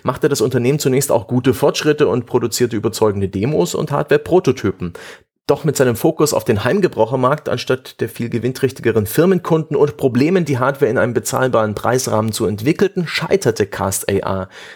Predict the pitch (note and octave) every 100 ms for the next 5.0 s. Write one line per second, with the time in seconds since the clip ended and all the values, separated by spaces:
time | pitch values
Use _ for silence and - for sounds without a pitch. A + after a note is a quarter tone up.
0 | - - A2 B2+ B2 G#2+ C3 D3+ - C#3
1 | C#3+ B2 A2 B2 - - A2 A2 G#2 G#2
2 | G#2+ G#2+ - A2 B2+ - A2 G#2 A2 G#2
3 | C3 C#3 A#2+ G#2+ G2+ A#2 D#3 D3+ C3+ B2
4 | - C#3 B2 C3+ - G2 G2+ G#2 A#2+